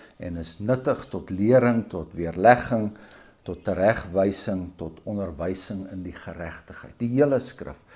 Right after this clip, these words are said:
is deur God ingegee, en wanneer ons daar na die Grieks kyk, dan staan daar letterlik dat dit is deur God ingeasem. En dit geld vir die hele skrif. Nou,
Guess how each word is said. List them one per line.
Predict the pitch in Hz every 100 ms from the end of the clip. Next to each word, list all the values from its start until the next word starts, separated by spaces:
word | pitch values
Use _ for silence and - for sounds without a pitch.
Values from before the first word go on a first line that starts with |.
| - - -
is | 135 120
deur | 123 117
God | - 135 135 -
ingegee, | 165 151 - 123 - 131
en | 120 107
wanneer | 98 117 120
ons | 120 117 98
daar | 92 98 117
na | 107
die | 95
Grieks | 92 - 120 120 -
kyk, | 120 110 - - - - -
dan | - 85
staan | - - 110 113
daar | 120 110 95
letterlik | 87 107 107 110 107 - -
dat | 92
dit | 98 98
is | - 101 -
deur | 104 98
God | - - 104 -
ingeasem. | - 113 107 - - 87 85 - - 64 - _ _ - _ _ _
En | 107 101
dit | 120 127 - - _ - -
geld | 107 107 -
vir | -
die | 87 87
hele | 85 90
skrif. | - - - - _ _ _ _ _ _ _ _ _ _ - - -
Nou, | 147